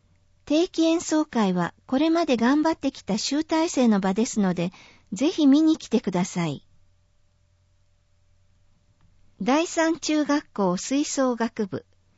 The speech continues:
写真が三枚あります。一枚目。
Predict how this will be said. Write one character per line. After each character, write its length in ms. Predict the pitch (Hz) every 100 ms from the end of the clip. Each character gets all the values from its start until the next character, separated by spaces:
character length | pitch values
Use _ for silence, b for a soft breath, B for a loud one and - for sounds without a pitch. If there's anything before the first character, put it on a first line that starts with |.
| _ _ _ -
写 200 | - 262
真 260 | 330 349
が 140 | 320 339
三 280 | 311 311
枚 260 | 277 226 180
あ 60 | 175
り 120 | 170
ま 140 | 165
す。 260 | - - _ _ _ _ _ -
一 300 | 226 - 330
枚 280 | 320 294 277
目。 240 | 254